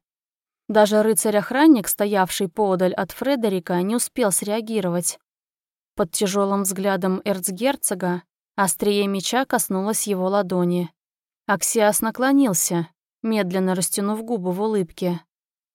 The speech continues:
"Что ж, я не успел подготовить подношение для Касария в его последний путь.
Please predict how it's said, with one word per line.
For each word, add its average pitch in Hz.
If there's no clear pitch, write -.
"Что 180
ж, -
я 196
не 190
успел 196
подготовить 233
подношение 196
для 175
Касария 180
в -
его 190
последний 196
путь. -